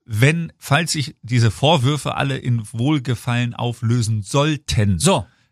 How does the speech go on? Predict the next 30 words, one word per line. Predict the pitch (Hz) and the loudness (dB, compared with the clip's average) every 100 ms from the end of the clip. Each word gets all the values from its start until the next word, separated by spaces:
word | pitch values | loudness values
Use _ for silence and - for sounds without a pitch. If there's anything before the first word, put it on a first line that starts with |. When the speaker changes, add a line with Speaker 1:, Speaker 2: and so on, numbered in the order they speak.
| _ | _
Speaker 1:
was | 113 104 127 127 | -8 0 0 0
dann | - 165 | -2 -4
passiert, | 139 104 - 110 | -2 -6 -6 -8
ist | - 104 | -2 -2
spannend. | - - 110 92 82 - | 0 2 0 0 -8 -4
Speaker 2:
Und | 147 156 | 0 2
dann | 165 | 2
sind | 233 | 2
wir | 214 | 2
beim, | 175 156 | 0 -4
zum | - 170 | -2 0
Beispiel | 180 190 | 0 0
beim | 170 | -2
Thema | 190 180 - | -2 -4 -2
Andreas | 175 160 208 196 - | -2 0 0 -2 -2
Türk. | 190 123 - | -4 -4 -6
Kennst | - 180 220 | -4 -2 0
du | |
noch | 196 | 0
Andreas | 185 143 135 165 190 | 0 2 2 2 2
Speaker 1:
Mhm, | |
Speaker 2:
Türk? | 214 | 0
Speaker 1:
sicher. | - 110 90 _ _ - | 2 0 -2 _ _ -10
Speaker 2:
Andreas | 139 156 165 - | -6 -2 -2 0
Türk | 247 277 - | -2 -4 -6
war | 139 123 | -4 -2
einer | 180 175 | -2 -2
der | 156 | -4
erfolgreichsten | 143 190 233 208 185 180 180 160 | -4 -4 -4 -4 -6 -4 -4 -4
Talkmaster, | 190 214 190 180 180 - 180 | -2 -2 -2 0 0 0 -2